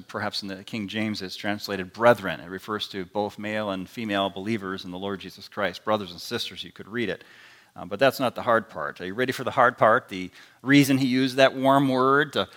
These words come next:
warm them up to the difficult thing he has to say, the potentially offensive part.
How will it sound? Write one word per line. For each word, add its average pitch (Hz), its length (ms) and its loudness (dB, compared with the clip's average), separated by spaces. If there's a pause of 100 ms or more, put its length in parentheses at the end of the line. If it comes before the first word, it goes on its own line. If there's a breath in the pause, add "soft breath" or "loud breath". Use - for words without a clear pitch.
(120)
warm 139 380 2
them 131 240 6
up 135 220 8
to 120 100 -6
the 110 80 -4
difficult 123 400 -4
thing 127 180 -4
he 120 120 -4
has 117 180 -2
to 113 80 -12
say, 127 380 0
the 110 200 0 (320 loud breath)
potentially 139 640 0
offensive 135 580 0
part. 185 460 8